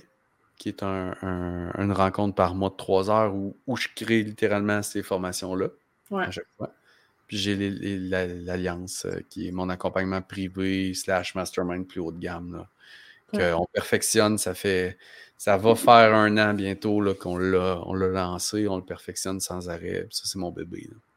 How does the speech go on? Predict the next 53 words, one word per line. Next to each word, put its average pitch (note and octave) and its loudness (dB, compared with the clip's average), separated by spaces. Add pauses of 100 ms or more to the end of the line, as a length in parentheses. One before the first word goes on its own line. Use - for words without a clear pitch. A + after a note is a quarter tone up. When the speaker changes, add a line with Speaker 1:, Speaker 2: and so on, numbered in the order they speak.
Speaker 2:
Mais G3+ 2
ça, F#3+ -2
c'est, E3+ -4 (340)
ouais, E3 -2
c'est - -14
tout E3+ 0
le D#3+ -2
temps F3 0
à F3 2
perfectionner. E3+ -2 (600)
Speaker 1:
Mhm. F#3+ 0
Speaker 2:
Euh, F#3 12
j'imagine A3+ 8
que, A3+ 6 (260)
en F#3+ -2
tout - -14
cas A3 8
pour A3 6
l'Alliance, G#3 6
j'imagine G3+ 2
que G#3 2
tu F3+ -6
filtres C4 0
tes A3+ -2
clients A3+ 0
dans G#3 2
le F#3 0
sens G3 0
Speaker 1:
Mhm. A2+ -6
Speaker 2:
que F#3+ 2
tu F#3 -6
prends F3+ -2
pas F#3+ 0
n'importe F#3 -2
qui. A#3 -4 (840)
Speaker 1:
Non, F2+ -4
non, F2 -4
Speaker 2:
Comme G3 6
Speaker 1:
non. G3 4
Speaker 2:
moi, G#3 8
je A3 -2
prends G3 0
pas F#3+ 4
n'importe F#3+ 2
qui G#3 -4
non G3 2
plus G#3+ -2
dans G#3+ 4
mon, F3 0
dans E3+ -4
mon E3+ -2
privé. F3+ -2
Speaker 1:
Mhm. C#4 -2